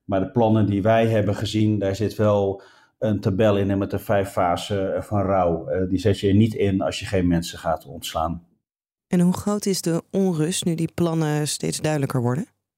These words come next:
Speaker 1: zijn mensen die zijn heel blij met de nieuwe veranderingen. Die zeggen, "Nou, eindelijk eens een keer een bankier die doorpakt,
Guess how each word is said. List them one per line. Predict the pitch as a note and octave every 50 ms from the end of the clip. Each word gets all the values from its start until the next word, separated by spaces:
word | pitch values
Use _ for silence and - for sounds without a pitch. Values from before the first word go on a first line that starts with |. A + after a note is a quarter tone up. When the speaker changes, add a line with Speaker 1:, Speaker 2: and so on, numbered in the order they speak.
| _ _ _
Speaker 1:
zijn | _ - G2+ G2
mensen | G2+ G#2 G2+ G2+ G2+ -
die | G2+ F#2+
zijn | F#2+ G2+ F#2
heel | G2+ A#2+ A#2 G#2 E2
blij | - F#2+ F#2+ G2 G#2+ C3+ F3+ F3+ D#3 D3
met | C#3+ C#3 C#3 C3+
de | C3 C3+
nieuwe | C#3 C3+ C3 B2+ B2+ C3 A#2+ E2+ -
veranderingen. | - C3+ B2+ A#2+ B2+ B2 A#2+ A#2+ B2 B2 B2+
Die | A#2
zeggen, | - - G2 - G#2+
"Nou, | F2 - - -
eindelijk | - A#2 A#2 A#2 A2 -
eens | G#2+ -
een | - -
keer | A2 G#2+ G#2
een | G2+ G2 F#2+
bankier | G2+ G2 F#2+ - A#2+ A2+ G#2+ G2+ F#2+ F#2+
die | F#2 F#2 F2+
doorpakt, | - G#2 A2 C#3 C#3+ C#3 - B2+ B2 B2+ B2 - - - - - _